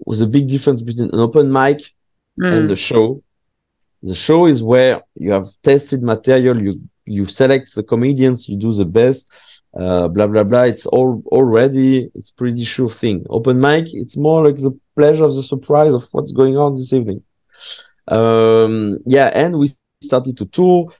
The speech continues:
Speaker 1: We go, uh, s-, next city, yeah, uh, is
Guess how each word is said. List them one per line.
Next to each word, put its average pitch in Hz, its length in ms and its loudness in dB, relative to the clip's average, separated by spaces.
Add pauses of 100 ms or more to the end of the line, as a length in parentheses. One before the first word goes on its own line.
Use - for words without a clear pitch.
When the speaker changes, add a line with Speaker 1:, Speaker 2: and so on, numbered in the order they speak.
Speaker 1:
We 110 240 -2
go, 120 500 2 (720)
uh, 98 580 2 (600)
s-, - 280 -20
next 127 540 -2
city, 131 640 -2 (1700)
yeah, 123 160 4
uh, 110 560 4
is 110 520 -4